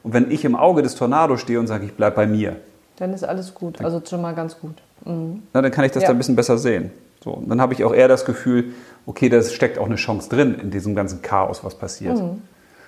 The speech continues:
Speaker 1: Weil der Vorteil ist, finde ich, wenn so eine Krise mal durchs Leben fetzt, man darf alles in Frage stellen. Warum denn nicht?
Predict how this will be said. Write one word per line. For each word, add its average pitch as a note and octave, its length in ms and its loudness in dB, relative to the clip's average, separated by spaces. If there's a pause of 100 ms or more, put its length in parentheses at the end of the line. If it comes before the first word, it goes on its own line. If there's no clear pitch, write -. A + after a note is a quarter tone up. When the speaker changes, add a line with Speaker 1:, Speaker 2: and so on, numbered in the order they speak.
(100)
Speaker 1:
Weil A#2 100 2
der A2+ 80 6
Vorteil D#3+ 340 4
ist, E3+ 180 0
finde E3 220 -4
ich, - 80 -4
wenn D3 140 2
so C3+ 40 2
eine C3 120 4
Krise G3+ 340 0
mal D3 140 4
durchs B2 180 2
Leben D#3 240 2
fetzt, - 400 -4
man B2+ 160 2
darf C3 240 0
alles E3 280 -2
in D3+ 80 -4
Frage G3+ 300 0
stellen. F#2 360 -10
Warum B2 180 4
denn A2 120 0
nicht? - 260 -6